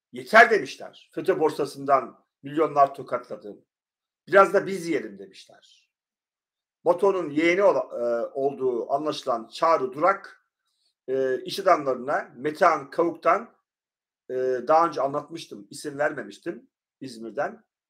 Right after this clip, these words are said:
Metehan Kavuk'tan beş milyon dolar istemiş. Bunun karşılığında fötö davasını kapatacağını, Okan Bato'ya, e, bu parayı vereceğini, etöcü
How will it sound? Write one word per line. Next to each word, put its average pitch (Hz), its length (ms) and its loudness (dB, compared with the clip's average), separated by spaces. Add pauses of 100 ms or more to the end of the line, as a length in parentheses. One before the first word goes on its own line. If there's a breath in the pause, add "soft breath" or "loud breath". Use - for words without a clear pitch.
(100)
Metehan 143 500 0
Kavuk'tan 160 640 -2 (300 soft breath)
beş 185 340 6
milyon 151 460 0
dolar 147 220 4
istemiş. - 720 -16 (960)
Bunun 185 240 -2
karşılığında 147 580 0
fötö 185 440 0
davasını 139 580 4
kapatacağını, 151 840 0 (460)
Okan 156 400 2
Bato'ya, 165 720 4 (260)
e, 127 40 -6 (360)
bu 151 140 -8
parayı 127 340 -2
vereceğini, 117 680 -6 (480)
etöcü - 640 -2